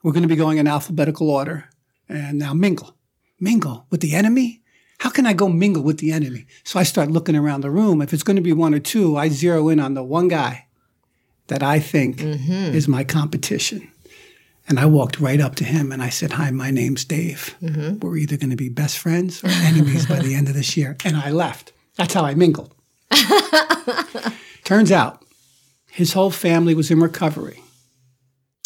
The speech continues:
Speaker 1: <clears throat> And he was, uh, trying to clean up his life himself.
Speaker 2: Ah.
Speaker 1: And that guy became my introduction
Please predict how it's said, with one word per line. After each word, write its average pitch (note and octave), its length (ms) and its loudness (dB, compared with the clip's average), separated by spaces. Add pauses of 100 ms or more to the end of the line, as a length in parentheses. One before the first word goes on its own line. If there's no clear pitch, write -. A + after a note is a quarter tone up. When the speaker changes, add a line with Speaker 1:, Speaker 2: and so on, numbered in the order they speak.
(760)
Speaker 1:
<clears throat> C#3+ 100 0 (580)
And C#3 300 -2
he D#3 160 2
was, D#3 320 0
uh, D3 300 0 (200)
trying D#3 260 2
to C#3 60 0
clean D#3 240 2
up D3 120 0
his C#3+ 180 0
life C#3+ 200 0
himself. - 480 -4 (140)
Speaker 2:
Ah. D3+ 400 -12 (300)
Speaker 1:
And C3+ 140 -2
that D3+ 180 -2
guy D3+ 540 -2
became D#3 300 0
my D3 200 2
introduction D#3 640 -2